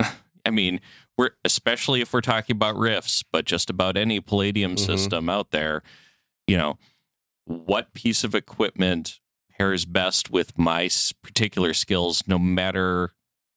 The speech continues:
Speaker 1: a-, and you can get into the absurd section of no matter whether it makes sense or not, you
Speaker 2: Yeah.
Speaker 1: know. And, and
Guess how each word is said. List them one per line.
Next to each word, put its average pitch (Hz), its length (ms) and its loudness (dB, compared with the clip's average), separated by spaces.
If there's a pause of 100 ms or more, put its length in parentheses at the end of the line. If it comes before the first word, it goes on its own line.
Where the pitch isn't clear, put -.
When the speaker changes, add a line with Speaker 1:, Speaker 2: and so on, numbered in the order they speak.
(120)
Speaker 1:
a-, 135 180 0
and 135 100 0
you 131 80 2
can 127 180 0
get 117 160 -2
into 110 140 -2
the 98 120 2
absurd 95 420 -2
section 78 560 -2 (100)
of 76 440 -2
no 92 80 2
matter 87 260 0
whether 87 320 0
it 82 100 -6
makes 80 240 -2
sense 73 320 -4
or 57 60 -4
not, 50 280 -6 (200)
you 92 140 0
Speaker 2:
Yeah. - 60 -4
Speaker 1:
know. - 120 -12 (600)
And, 80 260 -4
and 82 320 -4